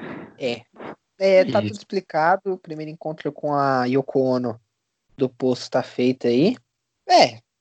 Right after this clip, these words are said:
Speaker 1: ela diz ela, diz ela não, né? Diz o Trimagazi que ela tá procurando filho. Toda
Speaker 2: Hum.
Speaker 1: noite ela, toda noite não, todo mês ela mata o companheiro novo dela, de cela,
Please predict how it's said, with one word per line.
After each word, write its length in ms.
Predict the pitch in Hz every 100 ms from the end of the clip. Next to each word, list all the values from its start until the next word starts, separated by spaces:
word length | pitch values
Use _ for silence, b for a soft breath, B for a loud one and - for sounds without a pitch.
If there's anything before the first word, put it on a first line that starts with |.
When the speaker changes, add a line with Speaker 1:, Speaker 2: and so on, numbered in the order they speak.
| _ -
Speaker 1:
ela 180 | 156 165
diz 400 | 143 143 214 190
ela, 300 | 170 208 302 _ _ _
diz 200 | 165 160
ela 200 | 151 269
não, 160 | 262 175
né? 140 | 147
Diz 220 | 131 143 202
o 40 |
Trimagazi 640 | 190 175 147 139 160 202
que 100 | 226
ela 120 | 208 208
tá 100 | 202
procurando 440 | - 202 202 208
filho. 380 | - - 175 240 _ _ _ _ _ - - -
Toda 220 | 180 190
Speaker 2:
Hum. 40 | 190
Speaker 1:
noite 320 | 175 156 -
ela, 260 | 170 151 147 _ _
toda 220 | - 156
noite 240 | 156 165 -
não, 100 | 127
todo 220 | - 180
mês 240 | 175 151
ela 200 | 151 151
mata 400 | 143 127 160 -
o 40 | 208
companheiro 560 | - 147 143 131 127
novo 260 | 127 123 123
dela, 360 | 123 117 151 190
de 100 | -
cela, 460 | - 117 135 226